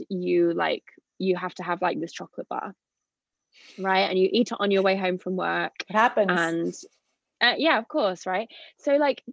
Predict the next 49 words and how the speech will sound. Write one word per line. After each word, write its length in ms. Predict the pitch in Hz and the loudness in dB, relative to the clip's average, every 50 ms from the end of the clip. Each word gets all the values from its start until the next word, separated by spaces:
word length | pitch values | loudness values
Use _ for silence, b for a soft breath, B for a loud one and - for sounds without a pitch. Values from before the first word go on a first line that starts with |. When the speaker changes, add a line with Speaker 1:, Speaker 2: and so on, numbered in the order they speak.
| - - | -12 -8
Speaker 1:
just 220 | - 381 359 - - - | -6 -6 -6 -8 -10 -10
it, 140 | - 381 - _ _ _ - | -10 -10 -10 _ _ _ -2
instead 380 | 311 311 294 - - 311 320 | 0 0 0 -2 -2 -4 -4
of, 80 | 381 370 - | -4 -6 -4
like, 160 | 403 381 262 - _ _ | -6 -6 -6 -8 _ _
judging 400 | - - 226 214 - 220 208 208 | -2 -2 -2 0 0 -2 -2 -2
yourself, 360 | 202 196 202 - 196 196 190 208 | -2 -2 -2 -2 -4 -4 -4 -2
like, 180 | 214 202 190 - - | -2 -2 -2 0 0
"Oh 80 | 233 | 0
my 100 | 233 233 | 2 2
God, 200 | 220 233 220 220 | 2 2 2 2
that's 180 | 208 196 - - | 2 -2 -6 -6
so 220 | - - 226 226 | -4 -2 0 0
bad. 360 | 208 - 208 202 202 208 208 180 | 2 2 2 4 2 2 0 0
Why 220 | 185 185 190 202 | 2 2 4 4
did 100 | 208 220 | 4 2
I 120 | 226 214 208 | 0 0 0
do 220 | 202 220 214 214 | 0 0 0 0
that? 300 | 214 202 196 196 190 - | 0 0 0 -2 -2 -4
Why 240 | 185 185 185 190 196 | -4 -4 -2 -2 -2
am 100 | 208 214 | -4 -4
I 100 | 214 208 | -4 -4
like 220 | 208 196 185 196 - - | -4 -4 -4 -6 -6 -6
this?" 280 | 202 185 185 190 _ _ _ _ _ _ _ _ - | -6 -4 -6 -6 _ _ _ _ _ _ _ _ -10
No, 280 | 302 359 349 233 - - | -6 -4 -4 -4 -6 -6
just, 200 | - 311 294 - | -8 -8 -8 -6
like, 140 | 359 370 - | -6 -6 -6
get 200 | 381 - 294 - | -6 -8 -8 -8
curious 500 | - - 269 269 277 262 233 226 - - | -6 -4 -2 -2 0 0 -2 -4 -4 -8
as 140 | 220 - | -10 -8
to, 80 | - 233 | -6 -4
like, 140 | 220 202 202 - - | -2 -2 -2 -4 -6
"Okay, 300 | 254 - 226 202 185 - - | -6 -4 -4 -4 -4 -4 -6
what 340 | - 202 196 214 233 254 269 | -8 -6 -4 -2 0 0 0
is 120 | 320 294 | -2 -2
actually 340 | 302 - 233 - - 233 220 | -4 -4 -6 -6 -6 -6 -8
causing 480 | - - - 214 202 208 208 226 214 202 | -6 -4 -2 0 0 0 0 -2 -2 -2
me 160 | 196 190 196 | -2 -2 -4
to 140 | 196 - 196 | -4 -6 -6
do 260 | 185 - 170 175 175 | -2 2 2 2 2
this?" 500 | - 131 87 - - - - - - - _ _ _ _ _ _ _ - | 2 -2 -4 -6 -10 -16 -20 -20 -20 -20 _ _ _ _ _ _ _ -4
You 100 | 196 180 | -2 -2
know, 180 | 180 180 175 - - - | 0 0 -2 -2 0 2
is 180 | 247 277 247 | 2 4 4
it 160 | 262 240 - 208 | 4 2 2 0
because 720 | 214 - - 220 214 202 196 196 190 185 185 185 - - - _ _ | -4 -6 -2 0 2 4 6 6 6 4 2 -2 -6 -18 -20 _ _
I 140 | - 208 202 | 0 2 2
actually 440 | 180 - - - - 208 202 202 196 - _ _ - | 2 2 -2 -2 -2 0 0 0 -2 -4 _ _ 0
feel 640 | 202 190 185 180 180 180 175 175 175 180 185 - | 2 4 4 4 2 2 0 0 0 -2 -2 -4